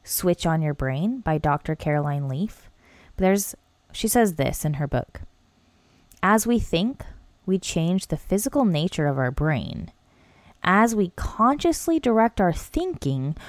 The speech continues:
we can wire out toxic patterns of thinking and replace them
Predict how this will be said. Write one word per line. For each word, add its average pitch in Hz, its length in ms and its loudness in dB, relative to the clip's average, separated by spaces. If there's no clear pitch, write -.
we 233 140 4
can 226 340 2
wire 190 500 2
out 175 280 2
toxic - 560 -2
patterns 196 440 2
of 160 120 -2
thinking 147 480 -4
and 147 160 -2
replace 226 640 4
them 147 420 -4